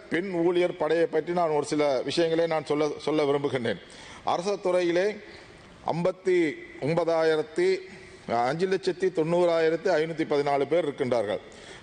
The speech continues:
தனியார் துறையிலே ஒரு கோடியே எழுபத்தி நாலு லட்சத்தி அறு-, ஆ-, அறுநூத்தி ஏழு பேர் இருக்கின்றார்கள். அதிலே சுய தொழில் செய்கின்றவர்கள் ஏழு லட்சத்தி மூவாயிரத்தி இரநூத்தி தொண்ணூறு பேர் இருக்கின்றார்கள். பெருந்தோட்ட பகுதியிலே பெண்கள்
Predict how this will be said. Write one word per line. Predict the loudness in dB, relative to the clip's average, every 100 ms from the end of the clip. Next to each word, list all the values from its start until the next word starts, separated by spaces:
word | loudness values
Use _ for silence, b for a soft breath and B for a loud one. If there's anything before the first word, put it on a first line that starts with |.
| -2
தனியார் | 0 2 2 2 2
துறையிலே | 2 2 4 2 0 -2 -18 -2
ஒரு | 2 4
கோடியே | 4 4 4 4
எழுபத்தி | 2 2 0
நாலு | 2 0
லட்சத்தி | -2 0
அறு-, | 2 4 2 2
ஆ-, | 0 0 0 0
அறுநூத்தி | 0 0 2
ஏழு | 2 2
பேர் | 0 0
இருக்கின்றார்கள். | 0 0 0 0 -2 -4 -12 -4
அதிலே | -2 2 2
சுய | 0 0 0
தொழில் | 0 0 0 0
செய்கின்றவர்கள் | 0 0 0 0 2 0 -2 B B B
ஏழு | 0 2 0 0
லட்சத்தி | 0 0 -2
மூவாயிரத்தி | 0 0 2 4 2 2 2 0
இரநூத்தி | 0 0
தொண்ணூறு | 0 0 2 2
பேர் | 2 0
இருக்கின்றார்கள். | -2 0 0 0 -2 -4 B B B B -2
பெருந்தோட்ட | 0 2 0 0 -2
பகுதியிலே | 0 2 4 4 4 0
பெண்கள் | 0 -4 0 0 0